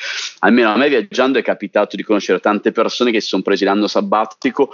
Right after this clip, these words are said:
sono tornati al lavoro con idee, con una ventata di novità, di energia nuova,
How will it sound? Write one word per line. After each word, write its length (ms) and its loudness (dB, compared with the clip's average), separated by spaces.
sono 400 2
tornati 500 0
al 100 2
lavoro 520 0
con 180 -2
idee, 580 0
con 300 -2
una 360 0
ventata 460 -2
di 100 2
novità, 640 -2
di 100 -2
energia 540 0
nuova, 540 0